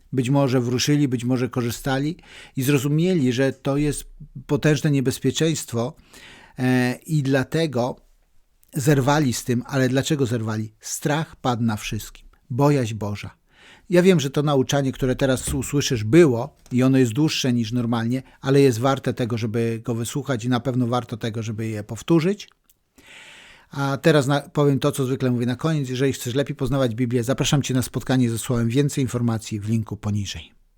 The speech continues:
W Księdze Przypowieści Salomona w szesnastym rozdziale, w szóstym wierszu czytamy: „Miłość i wierność oczyszczają od winy,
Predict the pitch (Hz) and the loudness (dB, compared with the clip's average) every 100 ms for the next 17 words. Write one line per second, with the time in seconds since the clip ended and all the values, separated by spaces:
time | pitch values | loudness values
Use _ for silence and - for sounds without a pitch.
0 | _ _ _ _ _ - 202 208 208 - | _ _ _ _ _ -6 -4 -4 -10 -8
1 | 135 147 190 - - 151 131 135 170 175 | -4 -4 -6 -12 -8 -6 -4 -4 -4 -6
2 | 131 123 - 131 165 170 160 135 117 156 | -8 -12 -16 -12 -12 -10 -8 -8 -6 -6
3 | 156 - 170 - 135 127 127 139 147 - | -6 -10 -12 -8 -8 -8 -12 -10 -10 -16
4 | 123 123 139 123 110 107 _ _ _ _ | -18 -16 -14 -14 -14 -20 _ _ _ _
5 | _ 139 180 233 208 - 143 151 156 143 | _ -6 -4 -2 -4 -4 -6 -2 -2 -4
6 | 120 120 - - 147 151 147 160 156 160 | -6 -8 -14 -14 -10 -8 -8 -8 -6 -4
7 | 143 117 104 113 110 | -6 -8 -10 -12 -12